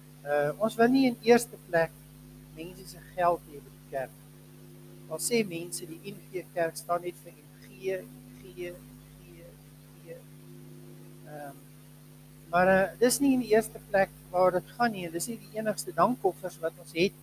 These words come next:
Hopelik as dit alles, dan is ons ook maar baie arm. As dit net ons geld is wat ons vir die Here moet gee, dan is ons ook maar baie arm. Maar, ehm, dankoffers is, is alles wat ons het, wat die Here vir ons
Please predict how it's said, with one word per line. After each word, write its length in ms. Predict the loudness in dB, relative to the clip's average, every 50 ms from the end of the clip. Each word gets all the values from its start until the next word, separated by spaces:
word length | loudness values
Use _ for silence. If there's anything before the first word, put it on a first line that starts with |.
| -20 -20 -20 -20 -20 -20 -20 -20 -10 2 8
Hopelik 460 | 8 8 8 8 4 4 4 2 -2 -2 -14 -20 -20 -20 -20 -20 -20 -20 -20 -20 -20 -20 -20 -16 -12
as 80 | -8 -8
dit 120 | -8 -6 2 4 6
alles, 240 | 8 8 8 6 4
dan 160 | -2 -6 -8
is 80 | -8
ons 140 | -14 -16 -16 -14
ook 60 | -8
maar 140 | -6 -4 2
baie 240 | 4 4 4 4 4 2 2 2
arm. 240 | 2 2 2 -2 -2 -6
As 80 | -10 -10
dit 120 | -14 -20 -16 -16
net 120 | -16 -16 -16
ons 120 | -20 -18 -8
geld 240 | -2 0 0 0 -2 -4
is 120 | -20 -20 -20
wat 100 | -20 -20
ons 160 | -20 -20 -20
vir 120 | -20 -20 -20
die 160 | -20 -20 -16
Here 160 | -14 -12 -12 -12
moet 200 | -12 -16 -20 -20 -20 -20
gee, 200 | -12 -10 -10 -10 -10 -12 -20 -20 -20 -20 -20 -20 -20 -20 -20 -20 -20 -20 -16
dan 160 | -14 -12 -12 -12
is 140 | -14 -16 -18
ons 120 | -18 -16 -18
ook 160 | -16 -12 -12
maar 100 | -10 -2 0
baie 220 | 2 2 2 2 0 0 -2 -2
arm. 180 | -2 -4 -16 -18 -20 -20 -20 -20 -20 -20 -20 -20 -20 -20 -20 -20 -20 -20 -20 -20 -20 -20 -20 -20 -20 -20 -20 -20 -20 -20 -20 -20 -20 -20 -20 -20 -20 -20 -20 -20 -20 -20 -20 -16 -8
Maar, 200 | -2 0 2 2 2 2
ehm, 180 | 0 -2 -4 -6 -12 -20 -20 -20 -20 -20 -20 -14 -4
dankoffers 680 | -2 0 0 0 2 2 0 2 2 -2 -8 -8 -8 -10 -14
is, 120 | -12 -10 -10 -10 -12 -14 -16 -18
is 80 | -16 -8 -2 -2
alles 240 | 0 0 0 -4 -6 -10
wat 80 | -18
ons 220 | -18 -20 -20 -20 -20
het, 140 | -20 -20 -20 -20 -20 -20 -20 -20 -20 -20 -20 -20 -20 -20
wat 140 | -20 -20 -18
die 80 | -14 -10
Here 160 | -8 -8 -8
vir 140 | -8 -12 -20 -20
ons 140 | -20 -20